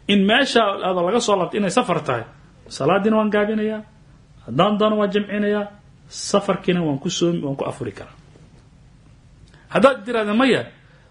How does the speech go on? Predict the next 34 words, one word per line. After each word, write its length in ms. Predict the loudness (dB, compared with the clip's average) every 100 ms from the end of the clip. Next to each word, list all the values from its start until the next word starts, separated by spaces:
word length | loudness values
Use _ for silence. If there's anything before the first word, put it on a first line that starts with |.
| _
safarta 920 | -14 -8 -6 0 -2 2 0 0 -4 -4
salaada 540 | 0 2 4 2 0
lagu 200 | 0 0 0
gaabina 340 | 0 2 2
waa 100 | 2
inay 140 | 0 0
noqoto 360 | 0 -2 -2
siddeetan 440 | 0 2 2 0 0
kilomitir," 500 | 0 0 -2 -6 -10 -14 -16
haddaba 280 | -4 2 2
daliil 280 | 4 2 0
ii 80 | -4
keen. 220 | -8 -10 -16 -20 -20 _
Maxaa 260 | 0 0 0
qayday? 300 | -4 -4 -8 -14 -20 -20 -20 -20 -6
Haddaad 280 | 2 2 4
dhahdo, 200 | 2 2
"Nabiga 320 | 2 2 0 0
calaa 180 | 0 2
thalaasi 380 | 0 0 -4
faraasikhna," 600 | -2 0 0 -2 -4 -4 -6 -12 -18 -4
xikaayatu 500 | 0 2 2 0 -4
ficlin 440 | -4 -2 0 2 2
weeye, 280 | 4 2 0 -2
taqyiid 280 | 0 0 0
ka 100 | -2
faa'iidi 340 | -4 -6 -6
maayaan. 280 | -8 -10 -14 -20 -20 -20 -20 -20 -20 -20 -20 -20 -20 -20 -20 -20 -8 -2
Mithaal 260 | 0 0
kale, 200 | -2 -6
dhan 100 | -4
kale 160 | -4 -4
u 40 |
booda. 260 | -4 -6 -8